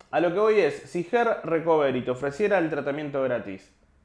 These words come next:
sin que lo publiques, ¿lo publicás igual?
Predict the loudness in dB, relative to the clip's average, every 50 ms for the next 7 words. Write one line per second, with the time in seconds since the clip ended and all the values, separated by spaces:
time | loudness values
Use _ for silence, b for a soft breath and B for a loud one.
0 | _ _ _ _ _ _ _ _ _ _ _ _ _ _ _ _ _ _ _ _
1 | _ _ -10 -8 -4 0 2 2 2 2 2 0 -2 -2 -2 -4 -4 -6 -8 -8
2 | -8 -8 -6 -6 -6 -6 -6 -4 -4 -2 -2 -2 -4 -6 -10